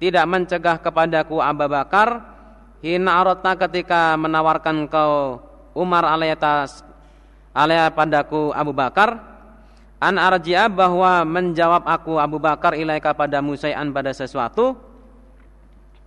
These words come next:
"illa," kecuali, "ani," sesungguhnya aku Abu Bakar, "iku," sami itu, telah mendengar aku pada Rasulullah sallallahu alaihi wasallam.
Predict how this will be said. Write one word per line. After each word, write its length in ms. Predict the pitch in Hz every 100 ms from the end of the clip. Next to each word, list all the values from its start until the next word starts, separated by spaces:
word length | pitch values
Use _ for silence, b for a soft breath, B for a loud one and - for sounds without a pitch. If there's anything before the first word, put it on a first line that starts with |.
| b b b b b -
"illa," 320 | 190 208 220
kecuali, 680 | 214 202 196 185 190 254 247
"ani," 280 | 208 208
sesungguhnya 480 | 214 202 190 190 180
aku 80 | 185
Abu 200 | 175 170
Bakar, 520 | 156 147 170 214 247 233 - - - - - - - - -
"iku," 440 | 175 180 214 240
sami 320 | 233 196 196
itu, 160 | 175 226
telah 200 | - 190
mendengar 520 | 185 185 180 175 170 165
aku 480 | 156 151 202 226
pada 280 | 220 185 170
Rasulullah 560 | 170 165 165 160 156 151
sallallahu 840 | 170 196 180 165 160 151 147 165
alaihi 240 | 147 143 135
wasallam. 500 | 127 120 113 110